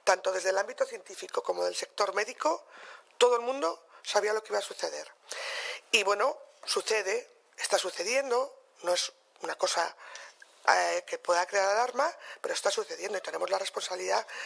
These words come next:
de traerlo aquí y pedir una rendición de cuentas. Y además es que va a seguir, eh, mm, sucediendo mientras Zabalgarbi siga existiendo, ¿no? A la vista de los resultados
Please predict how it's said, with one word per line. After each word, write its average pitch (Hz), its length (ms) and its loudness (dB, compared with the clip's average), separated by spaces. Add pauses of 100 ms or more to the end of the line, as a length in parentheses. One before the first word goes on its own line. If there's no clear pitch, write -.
(140)
de 175 100 -2
traerlo 180 280 2
aquí 220 380 -4 (260)
y 180 160 -6
pedir 170 500 -2
una 214 160 0
rendición 165 420 -6
de 160 100 -8
cuentas. 190 540 -2 (760)
Y 220 120 8
además 233 280 4
es 277 100 -2
que 269 60 4
va 247 80 6
a - 20 -6
seguir, 240 400 -2
eh, 202 320 2 (180)
mm, 190 720 -8
sucediendo 233 560 2
mientras 196 520 0
Zabalgarbi 190 800 -2 (240)
siga 175 240 2
existiendo, 196 640 -2
¿no? 214 260 0 (1120)
A 208 100 12
la 196 120 4
vista 233 380 2
de 190 80 -4
los 180 120 0
resultados 190 760 0